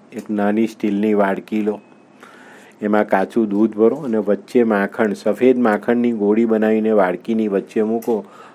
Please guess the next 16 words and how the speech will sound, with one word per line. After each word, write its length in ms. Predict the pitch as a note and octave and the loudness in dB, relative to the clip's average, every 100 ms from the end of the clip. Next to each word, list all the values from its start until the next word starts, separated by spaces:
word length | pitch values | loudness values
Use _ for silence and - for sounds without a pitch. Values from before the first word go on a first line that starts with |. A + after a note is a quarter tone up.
| - | -6
અને 120 | G2+ | -6
શુક્રવારને 800 | G#2 - - C3+ B2+ B2+ A#2+ B2 | -4 -8 -2 4 6 6 4 0
દિવસે 460 | A#2 A2+ A2+ A2 A2 | 0 2 2 2 -2
આ 180 | G2+ G#2+ | -2 0
વાડકી 460 | G#2+ G#2 G2+ A#2 | 2 0 -4 -8
દાન 300 | A2+ G2+ D#2+ | -4 -6 -6
કરો. 340 | D2+ - C#2 - _ - | -12 -16 -16 -18 _ -10
શિવ 200 | A#2 G2+ | -6 -4
મંદિરમાં 480 | G2+ G2 G2 F#2+ G2+ | -4 -2 -4 -4 -6
ભગવાનની 480 | F2+ F2 G2 G2+ G2+ | -8 -6 -6 -4 -6
સામે 260 | F#2+ G2 G#2+ | -6 -6 -4
વાડકી 440 | F#2+ F2+ - G#2+ | -4 -6 -6 -8
સહિત 320 | - G2 G2 | -6 -6 -4
દાન 260 | F#2 F2+ F2+ | -6 -8 -8
કરી 220 | F2 E2 | -14 -12
આવો. 160 | D#2+ | -14